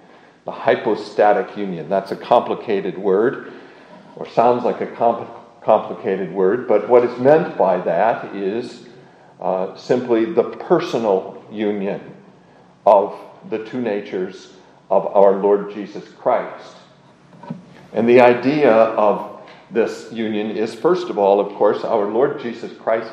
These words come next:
has two natures. He has a divine nature and he has a human nature.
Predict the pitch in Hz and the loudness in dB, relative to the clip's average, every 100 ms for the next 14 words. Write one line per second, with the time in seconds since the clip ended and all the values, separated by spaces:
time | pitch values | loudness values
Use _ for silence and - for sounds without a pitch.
0 | - - 139 92 107 - - - - - | -12 -4 -2 -2 -6 -8 -18 -20 -20 -6
1 | 147 131 135 139 - 127 - - - - | -4 0 0 0 -8 -12 -14 -20 -20 -20
2 | _ _ _ _ _ _ _ - 92 107 | _ _ _ _ _ _ _ -10 -4 -4
3 | 95 110 107 92 117 127 123 117 117 117 | -4 -6 -6 2 4 4 0 -2 -4 -4
4 | 156 170 165 - - - - 98 95 113 | -6 -6 -8 -14 -20 -20 -12 -10 -8 -10
5 | 104 98 107 - - 113 110 151 135 113 | -4 -2 -2 -4 -4 -4 -2 -4 -2 -4
6 | 104 98 - 87 78 | -4 -6 -8 -14 -16